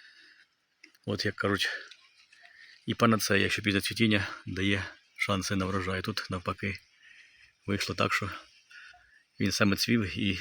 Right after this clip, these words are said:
були сильні приморозки. Плоди в середньому грам шістдесят-сімдесят, не більше. Якщо дуже велика нагрузка, то ще менші будуть. Кожен рік у нього нагрузка дуже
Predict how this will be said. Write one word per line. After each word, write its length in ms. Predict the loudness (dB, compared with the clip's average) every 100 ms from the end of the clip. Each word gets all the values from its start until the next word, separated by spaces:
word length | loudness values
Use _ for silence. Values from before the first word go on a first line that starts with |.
| -4
були 240 | -2 0
сильні 300 | 0 2 2
приморозки. 500 | 0 -2 -4 -6 -6 -8 -12 -16 -18 -16 -12 -12 -12 -16 -20 -20 _ -4
Плоди 260 | 6 10 10
в 80 | 8
середньому 420 | 8 8 8 8
грам 200 | 8 10
шістдесят-сімдесят, 840 | 8 8 6 6 6 6 4 -4 -8 -10
не 100 | -8
більше. 400 | 4 4 4 0 -4 -14 -18 -16 -12 -10 -10 -12 -16 -20 _ -20 2
Якщо 260 | 4 6 4
дуже 280 | 4 6
велика 220 | 8 8 8
нагрузка, 320 | 6 4 2
то 120 | 2
ще 180 | 4 6
менші 280 | 6 4 2
будуть. 260 | 0 0 -8 -12 -14 -14 -16 _ -20 -20 -20 -20 _ -20 -20 -20 -20 _ _ _ -20
Кожен 220 | 0 2 4
рік 160 | 4
у 20 |
нього 160 | 6 6
нагрузка 380 | 6 4 4 4
дуже 400 | 6 4 6